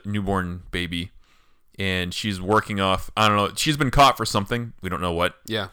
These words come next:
Speaker 1: But, the, you know, it's a prison colony, and so she has to essentially earn her freedom.
Speaker 2: Mm-hmm.
Speaker 1: And so it's pretty, I mean, it's, like, really brutal. Essentially, this, the soldiers, like, sexually assault her and then kill her husband and child.
Speaker 2: Wow.
Speaker 1: And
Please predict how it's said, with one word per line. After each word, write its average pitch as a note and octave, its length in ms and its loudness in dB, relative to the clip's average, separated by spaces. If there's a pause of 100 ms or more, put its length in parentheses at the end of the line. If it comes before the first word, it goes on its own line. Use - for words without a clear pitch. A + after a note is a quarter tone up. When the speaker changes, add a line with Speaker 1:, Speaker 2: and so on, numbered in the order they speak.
(300)
Speaker 1:
But, A#2+ 120 2
the, C3 180 6
you C#3 60 0
know, B2 100 6
it's A2 120 2
a - 20 -4
prison C#3 300 6
colony, F2+ 340 0
and F2+ 100 -4
so F2 360 -2 (380)
she - 100 -2
has A#2+ 100 0
to A#2+ 80 2
essentially A2 500 2
earn G2+ 260 0
her F#2+ 180 -2
freedom. F2 420 -6 (680)
Speaker 2:
Mm-hmm. B2+ 260 -4 (100)
Speaker 1:
And A2 320 4
so G#2+ 500 6 (580)
it's B2+ 300 2
pretty, B2 680 6
I C3+ 60 6
mean, C3 180 8
it's, B2+ 240 4
like, A2+ 240 4
really G#2 200 4
brutal. F#2 380 0
Essentially, A#2 460 2
this, F#2 440 -2
the G#2+ 160 0
soldiers, G2+ 840 2
like, F#2+ 200 -2
sexually G2+ 360 -2
assault F2+ 360 -4
her F2 360 -2
and F2+ 200 -6
then E2+ 240 -6 (140)
kill G#2 200 0
her F#2 120 4
husband F2+ 340 -2
and E2+ 100 -12
child. E2+ 420 -4 (340)
Speaker 2:
Wow. G#2 300 -4
Speaker 1:
And F2+ 520 -2